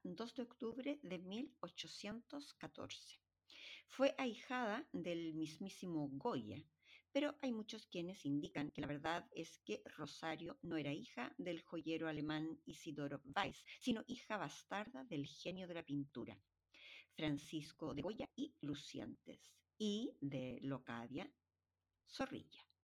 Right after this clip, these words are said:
Leocadia fue una mujer poco habitual para la época, de ideas liberales, de carácter fuerte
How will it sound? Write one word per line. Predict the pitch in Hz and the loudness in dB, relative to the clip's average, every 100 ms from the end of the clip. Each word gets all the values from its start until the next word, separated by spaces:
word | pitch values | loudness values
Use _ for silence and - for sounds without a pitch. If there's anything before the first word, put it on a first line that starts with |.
| _ _ _ _ _ _ _ - - - - | _ _ _ _ _ _ _ -18 -12 -12 0
Leocadia | 202 226 294 302 320 320 | 6 8 8 6 6 4
fue | - - 208 | -6 -2 -2
una | 196 185 | 0 -2
mujer | 165 156 - 185 202 - _ _ | -2 -4 -4 -2 -2 -6 _ _
poco | 214 - 277 | -6 0 0
habitual | 240 196 185 175 170 160 | 0 -2 -2 0 0 -2
para | 165 160 | -4 -2
la | 165 | 0
época, | 233 233 - - 123 - - - | 0 0 -8 -10 -12 -14 -20 -10
de | - | 2
ideas | 170 160 160 160 156 - | 4 4 2 0 -4 -4
liberales, | 151 147 139 147 175 220 285 320 - | -2 2 2 2 2 2 0 0 -6
de | 202 | -4
carácter | 165 156 139 - 156 147 | 0 0 0 -4 -4 -4
fuerte | 143 - 165 196 208 _ 254 | -6 -2 0 0 -2 _ -8